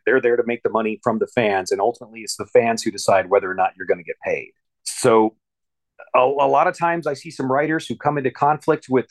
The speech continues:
with fandom and the fan base. And it makes me wonder because, you know, they're, they're the ones who are in charge of whether or not you're gonna get that check.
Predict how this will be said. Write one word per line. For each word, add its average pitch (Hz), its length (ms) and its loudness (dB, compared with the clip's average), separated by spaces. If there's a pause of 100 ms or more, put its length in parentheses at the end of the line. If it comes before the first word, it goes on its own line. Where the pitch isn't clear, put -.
with 123 260 -2
fandom 135 460 2
and 123 100 -2
the 117 60 0
fan 135 320 -2
base. 147 380 0
And 104 220 -10
it 107 180 -12
makes 135 240 -4
me 117 120 0
wonder 123 360 2
because, 101 480 -2
you 131 120 0
know, 104 200 2 (160)
they're, 135 280 4 (520)
they're 180 160 4
the 180 100 2
ones 165 240 0
who 165 100 -6
are 143 140 0
in 135 140 -2
charge 139 360 0
of 104 80 -16
whether 131 280 2
or 120 40 0
not 131 220 -6
you're 123 120 -4
gonna 120 180 2
get 123 180 -6
that 107 160 -4
check. 131 300 -2